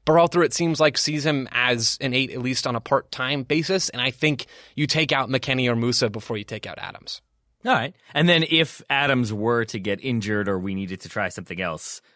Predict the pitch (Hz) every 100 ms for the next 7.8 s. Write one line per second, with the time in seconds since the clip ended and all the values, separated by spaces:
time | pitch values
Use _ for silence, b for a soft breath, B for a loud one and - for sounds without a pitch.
0 | _ 90 95 98 92 104 90 90 101 95
1 | 90 95 92 87 101 - 104 110 101 101
2 | 98 104 104 117 127 - - _ _ 165
3 | 165 170 135 131 - 151 160 180 190 185
4 | 175 117 - - 151 147 156 165 160 170
5 | 156 160 143 143 139 127 135 131 139 127
6 | 135 127 - 120 131 131 120 147 - 170
7 | 180 190 175 - - 139 151